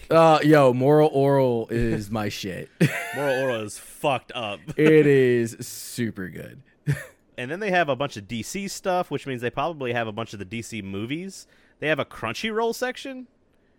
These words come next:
Speaker 1: Yeah.
Speaker 2: I guess, like, okay, that's weird, even though Crunchyroll has its own thing, but they have Kill la Kill on here. They got a bunch of shit. What the fuck? Well,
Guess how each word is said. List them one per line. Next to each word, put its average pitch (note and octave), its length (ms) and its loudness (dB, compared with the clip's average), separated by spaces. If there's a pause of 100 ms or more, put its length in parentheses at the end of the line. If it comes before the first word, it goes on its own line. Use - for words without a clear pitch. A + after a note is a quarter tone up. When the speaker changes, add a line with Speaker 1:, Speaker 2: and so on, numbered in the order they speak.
(480)
Speaker 1:
Yeah. C#3+ 320 4
Speaker 2:
I A#2 60 2
guess, C#3 260 -8
like, C#3 180 -8 (1040)
okay, D#3 580 -6
that's C3+ 220 -12
weird, C3 320 -8
even C#3 160 -10
though C3 100 -6
Crunchyroll C3 460 -8
has B2 160 -6
its G#2+ 120 -18
own A#2 260 -12
thing, A2+ 460 -10
but G2 260 -8
they A2+ 120 -4
have A2 140 -6
Kill B2 180 -6
la G2 120 -12
Kill A#2 240 -8
on D#3+ 140 -8
here. F#3 460 -10 (1080)
They - 80 -18
got E3 140 -10
a - 100 -18
bunch - 280 -10
of - 100 -12
shit. - 220 -16
What F#4+ 240 -10
the D3+ 140 -4
fuck? A4 380 -4
Well, B2+ 320 -2